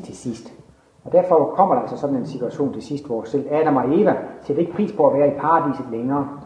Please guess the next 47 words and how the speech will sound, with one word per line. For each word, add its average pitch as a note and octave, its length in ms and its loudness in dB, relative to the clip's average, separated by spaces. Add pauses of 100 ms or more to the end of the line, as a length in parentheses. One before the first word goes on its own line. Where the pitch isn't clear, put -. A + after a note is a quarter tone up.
(320)
Og A#2+ 60 -14
han B2+ 140 -4
taler G#3 180 6
altså - 160 0
om, D#3+ 120 0
at F3+ 120 -2
den E3+ 60 -4
der D3 80 0
gamle E3 400 2
kosmiske D3+ 460 0
bevidsthed, C3 520 -4
det C#3+ 100 -6
bliver D#3 140 0
en C#3 60 -2
slags - 300 -2
automatfunktion. C#3 1120 0 (500)
Og B2+ 100 -8
det A3+ 100 4
er A3+ 40 6
så G3+ 140 2
den G3 180 0
startkapital, D#3 1040 -2
som B2+ 160 -6
planter D#3+ 440 0
og B2 220 0
dyr, D#3+ 240 -4
de C3+ 100 -8
har C#3 240 -2
for C#3+ 80 0
at C3 60 -4
komme B2+ 200 -4
ind D3+ 120 -8
i A2+ 100 -12
den A2 160 -12
fysiske C3+ 440 4
verden. - 560 -10 (680)
Og, A2+ 420 2
øh, A2 240 -2 (560)
Martinus E3+ 440 -6
forklarer C#3+ 380 -4
jo, A#2 80 -4 (120)
det A#3+ 120 6
man E3 280 4
sulter F3 460 0
og C3 180 0
længes C3+ 340 -2
efter, A2 180 -10